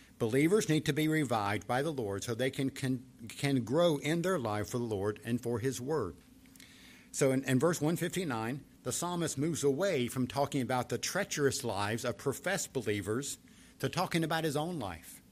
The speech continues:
This is the third time in the stanza the psalmist has, has spoken of beholding or considering something carefully. In verse one fifty-three, he was asking the Lord to carefully consider his own affliction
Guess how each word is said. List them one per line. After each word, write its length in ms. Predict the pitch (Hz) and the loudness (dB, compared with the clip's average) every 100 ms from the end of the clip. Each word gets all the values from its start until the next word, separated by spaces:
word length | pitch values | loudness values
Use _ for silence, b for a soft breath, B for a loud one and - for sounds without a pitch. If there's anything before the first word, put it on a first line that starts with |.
| - - - - - - - - B B B B B | -20 -20 -20 -20 -20 -20 -20 -20 B B B B B
This 160 | - 151 | -4 -2
is 100 | 151 | -2
the 100 | 147 | -2
third 340 | - 180 202 | 2 4 2
time 280 | - 185 180 | 0 -2 0
in 100 | 147 | 2
the 100 | 135 | 2
stanza 420 | - 170 180 117 | 0 -2 0 0
the 120 | 104 113 | -2 -2
psalmist 460 | 139 147 139 123 | -2 0 0 0
has, 260 | 131 117 - | -2 -2 -6
has 360 | - 127 110 - B B B | -4 -2 -2 -6 B B B
spoken 480 | - - 170 165 143 | -8 0 0 2 0
of 180 | 131 104 | 0 0
beholding 840 | 135 104 - 156 156 135 101 104 | -2 -2 2 4 4 2 0 -2
or 300 | 104 107 98 B B B | -2 -2 -2 B B B
considering 760 | - 135 113 - 170 165 123 117 | -2 0 4 4 4 4 4 2
something 500 | - 127 113 120 117 | 2 2 4 2 2
carefully. 600 | - 127 113 101 85 82 - - B B B B B B | 2 2 2 -2 -4 -8 -18 -20 B B B B B B
In 100 | 110 | 0
verse 220 | 127 139 | 2 2
one 160 | 131 135 | 0 2
fifty-three, 580 | 139 139 127 139 151 113 | 2 0 -2 0 0 0
he 100 | 110 | -2
was 180 | 113 113 | 0 0
asking 300 | 131 - 127 | 0 2 0
the 60 | |
Lord 280 | 123 131 127 | 2 0 0
to 120 | 135 | -4
carefully 540 | 123 - 156 156 156 151 | -4 -2 0 0 -2 0
consider 600 | - 127 - 165 139 113 | 0 2 4 4 4 4
his 240 | 120 127 | 4 4
own 260 | 135 139 143 | 2 2 2
affliction 600 | - 139 139 - 101 | 0 -2 0 -2 -2